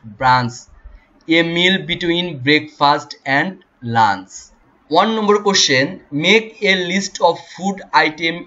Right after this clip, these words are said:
you take every day as breakfast। Brunch, a meal between breakfast and lunch।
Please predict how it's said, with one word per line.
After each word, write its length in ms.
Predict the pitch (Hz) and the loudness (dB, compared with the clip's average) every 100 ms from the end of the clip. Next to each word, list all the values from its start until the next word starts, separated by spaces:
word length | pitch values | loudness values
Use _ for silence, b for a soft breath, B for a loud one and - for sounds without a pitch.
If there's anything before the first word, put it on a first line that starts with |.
| - | -14
you 80 | 170 170 - | -14 -12 -2
take 180 | 160 160 170 | -2 -2 -8
every 220 | 147 147 147 151 | -8 -6 -2 0
day 100 | 156 - 139 | 0 0 2
as 80 | 143 127 107 | 2 -2 -6
breakfast। 640 | 127 123 - 92 85 - - - _ _ - 113 | -6 -6 -8 -10 -10 -14 -18 -18 _ _ -20 -4
Brunch, 420 | 165 160 147 156 - _ _ 190 196 | 0 2 0 -6 -14 _ _ -2 0
a 20 | 190 185 | 0 0
meal 200 | 196 208 180 | 0 0 -2
between 300 | 190 185 190 165 135 | -2 -2 -2 -2 0
breakfast 560 | 170 170 - 165 160 - 147 | 0 0 2 2 2 -4 -2
and 100 | 143 139 127 | 0 0 2
lunch। 360 | 120 120 165 | 2 0 -4